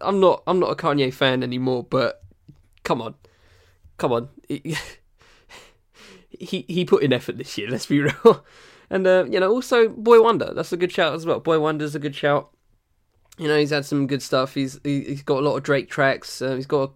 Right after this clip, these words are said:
a, uh, Eminem track here, Lucky You. You know, he's, um,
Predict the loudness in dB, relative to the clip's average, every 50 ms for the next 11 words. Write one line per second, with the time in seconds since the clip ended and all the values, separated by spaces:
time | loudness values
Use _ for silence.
0 | _ -6 -4 -4 -4 -4 -4 -2 -2 0 -2 -2 -6 -6 -6 -8 -8 -6 -8 -6
1 | -6 -6 -8 -8 -8 -6 -4 -4 -4 -6 -6 -10 _ -20 -20 _ _ _ _ -8
2 | -4 -2 -2 -2 -2 -4 -2 -2 -2 0 -2 -4 -6